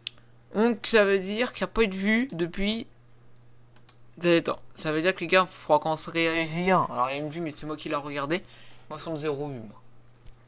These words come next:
Euh, les gars, je vous remets un petit peu en blague parce que je me dis, mais c'est bizarre, pourquoi il n'y a aucune vue depuis deux jours. Alors, une journée, c'est encore, ça va. Mais deux jours,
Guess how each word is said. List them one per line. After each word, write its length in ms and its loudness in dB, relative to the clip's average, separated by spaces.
Euh, 540 10
les 100 4
gars, 140 6
je 120 -4
vous 60 4
remets 200 0
un 120 2
petit 180 -2
peu 120 12
en 140 12
blague 200 10
parce 180 4
que 120 2
je 40 0
me 60 0
dis, 140 0
mais 80 0
c'est 160 -4
bizarre, 240 -2
pourquoi 340 -2
il 40 0
n'y 40 2
a 120 -2
aucune 340 -2
vue 400 2
depuis 480 -2
deux 220 -2
jours. 340 -6
Alors, 160 -14
une 260 -8
journée, 240 -4
c'est 80 6
encore, 200 0
ça 80 6
va. 160 8
Mais 420 8
deux 200 8
jours, 480 4